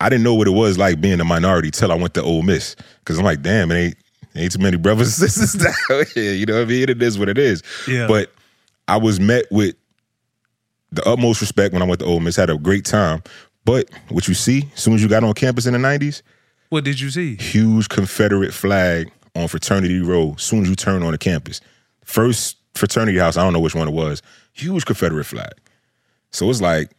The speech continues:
Speaker 1: "Oh, it's here." So now you gotta think, "Damn, where am I really at?" But when you go inside the locker room, it's different, 'cause now you got the melting pot. You got your, you know, more brothers. The majority of the, the football players was black.
Speaker 2: Yeah.
Speaker 1: And damn near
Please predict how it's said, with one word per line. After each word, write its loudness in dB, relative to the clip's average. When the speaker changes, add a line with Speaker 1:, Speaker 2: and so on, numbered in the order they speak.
Speaker 1:
"Oh, 2
it's 0
here." 0
So -4
now 2
you 2
gotta 4
think, -2
"Damn, 0
where 2
am 2
I 4
really 2
at?" -4
But -4
when 2
you 0
go 0
inside 0
the -8
locker 0
room, 0
it's -2
different, 0
'cause 0
now 4
you 2
got 2
the -2
melting 2
pot. 0
You -10
got 0
your, 0
you 2
know, 4
more 4
brothers. 2
The -4
majority 2
of -2
the, -4
the -6
football 2
players 2
was -4
black. 0
Speaker 2:
Yeah. -6
Speaker 1:
And -6
damn -4
near 2